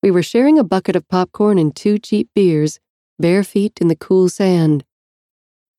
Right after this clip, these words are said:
"This is already the best date of my life," I teased, nudging Sage's shoulder with mine.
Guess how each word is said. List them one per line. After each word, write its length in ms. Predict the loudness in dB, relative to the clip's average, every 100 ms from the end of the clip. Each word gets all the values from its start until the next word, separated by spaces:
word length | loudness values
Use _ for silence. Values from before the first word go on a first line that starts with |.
| _ _ _ _ _ _ _ _
"This 260 | -2 -2 -2
is 120 | -4
already 440 | -2 0 2 2
the 120 | 0 0
best 460 | -2 -4 -4 -6
date 240 | -2 -2 -2
of 120 | -2
my 220 | 0 2
life," 600 | 2 2 2 0 -4 -12 _ _ _ _ _ _ _ _
I 120 | -4 -4
teased, 560 | -2 0 0 -2 -6 _ -4
nudging 320 | -2 0 -2
Sage's 360 | 0 -2 -2 -2
shoulder 340 | -2 0 -2
with 140 | -2
mine. 420 | -2 0 0 -2